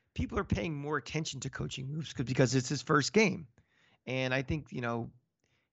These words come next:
it's more of a mission statement. So that's, in that effect, I think there's really nothing to lose. I'm happy he did it. I think, again, you're sending clear s-, statements to everybody, your team and around the league, that this team might be more open than it was before.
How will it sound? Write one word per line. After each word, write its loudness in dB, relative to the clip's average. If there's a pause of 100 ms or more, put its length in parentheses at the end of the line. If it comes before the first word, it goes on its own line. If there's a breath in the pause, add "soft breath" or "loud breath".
(160)
it's -12
more 4
of 4
a 6
mission 2
statement. -10
So 4
that's, 6
in -4
that 2
effect, -4
I -2
think -6
there's -6
really 0
nothing 0
to -4
lose. 2 (600 soft breath)
I'm 2
happy -2
he -6
did -8
it. -12 (300)
I -2
think, -2
again, -4
you're -6
sending 0
clear 0
s-, -8 (220 soft breath)
statements 0
to 0
everybody, 2
your -2
team 2
and 2
around 4
the 0
league, 4
that 0
this -2
team 0
might 2
be 0
more 0 (500 loud breath)
open 0
than -4
it -6
was -6
before. -10